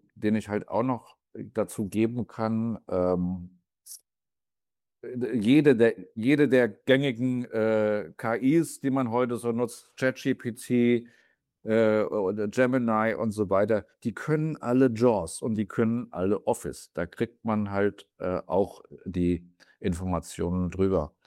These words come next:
Also man kann sogar hingehen und kann sagen, äh,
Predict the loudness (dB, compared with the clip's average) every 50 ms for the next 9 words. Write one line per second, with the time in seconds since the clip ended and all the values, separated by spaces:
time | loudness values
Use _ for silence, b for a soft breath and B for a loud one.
0 | b b b b b b -8 -4 -2 -2 -2 -2 0 0 0 2 2 2 2 2
1 | 2 2 2 2 2 2 4 4 4 4 4 2 -2 _ _ _ _ _ _ _
2 | _ _ _ _ _ _ _ _ _ _ _ _ _ -8 -6 -6 -4 -4 -4 -4
3 | -2 -2 -2 0 0 0 0 -2 -2 -4 -6 -10 _ _ _ _ _ _ _ _
4 | _ _ _ _ _ _ _ -2 0 2 2 2 2 0 -2